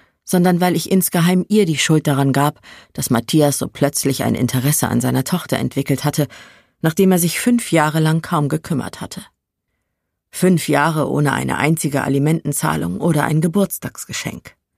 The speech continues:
Es war zugegeben eine harte Zeit gewesen.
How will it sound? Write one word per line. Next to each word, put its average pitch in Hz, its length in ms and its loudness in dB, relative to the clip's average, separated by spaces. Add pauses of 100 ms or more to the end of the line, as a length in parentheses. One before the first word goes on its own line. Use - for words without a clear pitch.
(840)
Es 170 160 -6
war 190 220 2 (320)
zugegeben 202 560 4
eine 180 280 2
harte 175 280 -2
Zeit 160 320 -6
gewesen. 160 480 -10